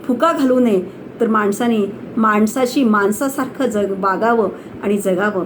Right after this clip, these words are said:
आणि काहीतरी करावं की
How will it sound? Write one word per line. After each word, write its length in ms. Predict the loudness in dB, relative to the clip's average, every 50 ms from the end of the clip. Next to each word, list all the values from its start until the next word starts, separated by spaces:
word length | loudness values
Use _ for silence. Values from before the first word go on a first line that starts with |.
| -6 -8 -14 -16 -8 -2
आणि 140 | 0 0 0
काहीतरी 560 | 0 -2 -4 -2 0 0 0 0 2 2 2
करावं 440 | 2 2 4 4 4 4 4 2 0 -2 -4 -10 -14 -16 -16 -4 0
की 400 | 2 4 4 4 2 0 -2